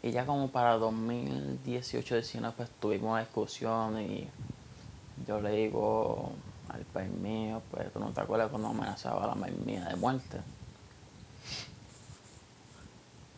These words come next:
Pues sí, estaba con otra persona y mi maíz nunca estuvo con otra persona.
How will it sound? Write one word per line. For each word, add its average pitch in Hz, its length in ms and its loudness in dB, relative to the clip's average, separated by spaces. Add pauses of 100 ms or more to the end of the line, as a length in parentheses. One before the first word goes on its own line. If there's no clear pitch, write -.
(1160)
Pues - 140 -6
sí, 87 100 0
estaba - 300 -2
con 98 140 0
otra - 140 0
persona - 420 -2
y 117 40 0
mi 113 100 -2
maíz 107 220 -2
nunca - 380 0
estuvo - 380 -2
con - 160 -6
otra - 160 -4
persona. - 460 -2